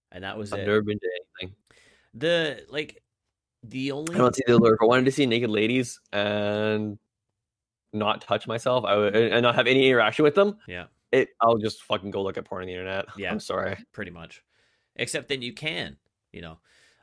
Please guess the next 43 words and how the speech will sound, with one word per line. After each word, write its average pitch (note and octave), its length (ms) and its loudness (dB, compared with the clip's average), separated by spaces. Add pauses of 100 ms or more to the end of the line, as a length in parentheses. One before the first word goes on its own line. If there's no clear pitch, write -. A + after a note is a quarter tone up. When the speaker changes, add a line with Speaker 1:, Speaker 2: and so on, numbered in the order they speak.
Speaker 1:
um, F#2 500 -8
'cause G2 160 -16
you're G2+ 80 -12
in F#2+ 80 -16
the F#2+ 60 -20
privacy G#2+ 480 -18
of F2+ 80 -20
your F#2+ 120 -16
own G#2 120 -16
home. G#2+ 280 -20 (640)
Uh, F2+ 300 -10
or, A#2+ 140 -6
Speaker 2:
You B2 80 -2
Speaker 1:
you A2+ 60 -10
Speaker 2:
can G#2 60 -10
touch D3 120 2
Speaker 1:
know, G2+ 200 -12 (120)
or G#2 180 -8
outside F#2 420 -8
on F#2+ 120 -14
your F2 140 -18
bed - 260 -16
deck, E2+ 320 -16
whatever E2+ 240 -14
you E2 100 -14
wanna F2 160 -18
do. F2+ 140 -16 (1800)
But, A2 220 -4
uh, G2+ 380 -4 (300)
the A#2 300 -8
only, C#3 560 -10
the A2+ 140 -10
only D3 160 -10
bonus G#2+ 400 -10
I A2 80 -8
saw G#2 240 -8
to G#2+ 140 -12
it A2+ 80 -8
when G2 100 -14
I F#2+ 40 -10
was F2+ 140 -12
younger F#2 440 -12 (500)
was F2 760 -8